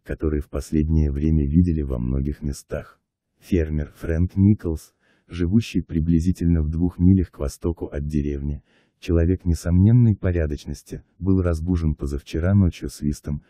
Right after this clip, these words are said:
похожим на свист машины. Выглянув наружу,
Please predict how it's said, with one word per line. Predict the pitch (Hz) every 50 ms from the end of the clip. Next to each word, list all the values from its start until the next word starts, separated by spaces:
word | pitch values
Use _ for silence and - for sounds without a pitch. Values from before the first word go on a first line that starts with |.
| _ _
похожим | - 73 - - 104 110 101 95 85
на | 78 76
свист | 71 - - 71 71 - -
машины. | 69 67 - - - 71 65 69 - - _ _ _ _ _ _ _ _ _ _
Выглянув | 92 101 135 139 127 110 104 101 95 85 -
наружу, | 78 76 76 76 73 71 71 - 76 -